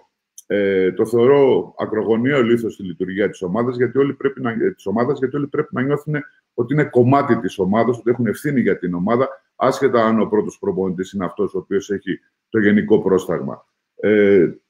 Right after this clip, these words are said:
αυτό λοιπόν σημαίνει ότι μία ώρα και ένα τέταρτο, μία μισή ώρα ανάλογα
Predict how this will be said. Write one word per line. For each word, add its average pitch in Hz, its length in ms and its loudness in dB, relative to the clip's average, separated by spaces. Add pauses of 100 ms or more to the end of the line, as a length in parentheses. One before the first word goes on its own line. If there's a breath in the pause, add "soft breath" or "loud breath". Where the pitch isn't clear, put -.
αυτό 143 300 0
λοιπόν 165 220 2
σημαίνει 156 340 0
ότι 110 560 2
μία 135 560 0
ώρα 135 300 4
και 135 120 -2
ένα 127 180 0
τέταρτο, 127 400 0
μία 120 260 2
μισή 123 260 -2
ώρα 120 160 2
ανάλογα 117 540 2